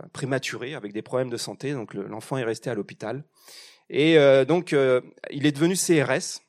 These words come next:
Alors c'est vrai que c'est pas un métier pour chercher l'amour, c'est pas forcément <laughs> le métier idéal. Mais justement, quand il est venu à Jésus puis qu'il s'est senti aimé par Jésus, il a dit, « Moi, je, bon, ok, même, même, même si je suis C R S, là, je peux, là, je peux être aimé, en fait. » Ça a été, ça s'est passé par là aussi.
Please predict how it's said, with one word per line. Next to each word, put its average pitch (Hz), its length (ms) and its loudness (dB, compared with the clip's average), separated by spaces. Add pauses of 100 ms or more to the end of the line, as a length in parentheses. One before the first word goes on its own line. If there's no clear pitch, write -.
(160)
Alors 117 160 -2
c'est - 100 -10
vrai 151 120 -6
que 160 60 -12
c'est 127 100 -10
pas - 120 -4
un 135 140 -2
métier 127 320 -4
pour 120 160 -12
chercher - 260 -6
l'amour, 120 300 -6
c'est 113 100 -14
pas 120 140 -12
forcément - 360 -12
<laughs> - 60 0
le - 0 -
métier 123 320 -6
idéal. 117 320 -4 (560)
Mais 139 160 2
justement, 160 460 6
quand 165 240 0
il 151 80 4
est 156 40 6
venu 160 200 4
à 143 80 8
Jésus 147 280 0
puis 143 140 -12
qu'il - 140 -10
s'est 143 80 -8
senti 147 360 -6
aimé 175 240 10
par 165 220 6
Jésus, 147 360 2
il 160 40 6
a 139 60 6
dit, « 135 140 -2
Moi, 139 120 2
je, 123 80 0
bon, 120 200 -4
ok, 110 220 -8 (100)
même, 135 200 -6 (140)
même, 147 180 6 (140)
même 156 180 4
si 156 140 -2
je 139 60 0
suis 156 100 -2
C 135 200 2
R 131 100 0
S, 143 180 -8
là, 117 80 -8
je - 100 -16
peux, 107 140 0 (440)
là, 113 140 2
je 104 80 -4
peux - 140 2
être - 180 2
aimé, 147 240 4
en 113 60 -8
fait. » - 200 -8
Ça - 100 -6
a - 20 -6
été, 120 260 -6
ça 110 220 -8
s'est 123 160 -4
passé 127 240 0
par 117 180 2
là 120 100 2
aussi. - 280 -8